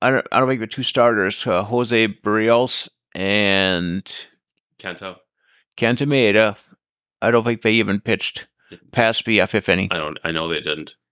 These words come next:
Speaker 2: I think a lot of people were pretty upset about it 'cause the game was close and yet they were pitching pretty well.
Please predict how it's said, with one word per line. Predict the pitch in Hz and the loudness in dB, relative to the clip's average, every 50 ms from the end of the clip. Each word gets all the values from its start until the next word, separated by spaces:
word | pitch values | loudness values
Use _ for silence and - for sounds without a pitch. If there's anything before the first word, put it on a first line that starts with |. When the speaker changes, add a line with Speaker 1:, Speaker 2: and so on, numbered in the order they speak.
| _ - - | _ -10 -6
Speaker 2:
I | 78 | -6
think | 80 78 | -4 -2
a | 80 | 0
lot | 85 82 82 | 0 0 0
of | 80 | -2
people | 82 80 80 82 80 - | -6 -10 -12 -12 -12 -14
were | - 82 | -16 -12
pretty | - 98 95 80 | -6 -4 -4 -4
upset | 73 - - - 87 82 | -4 -4 -2 -2 -2 -2
about | 87 80 80 82 | -2 -4 -4 -6
it | 82 82 | -6 -8
'cause | - | -10
the | - 85 | -12 -6
game | 82 92 92 90 90 | -4 -2 -2 -2 -4
was | 82 - - | -8 -10 -6
close | - - 95 92 - - | -2 0 0 0 0 -2
and | - - 80 | -4 -4 -4
yet | 80 80 85 | -4 -4 -2
they | 87 87 | -2 -2
were | 87 | -2
pitching | - - 92 - - 82 76 | -2 -4 -6 -8 -8 -10 -8
pretty | - 85 82 80 | -6 -6 -4 -2
well. | 85 87 92 95 92 85 - _ _ | -2 0 0 0 -2 -2 -6 _ _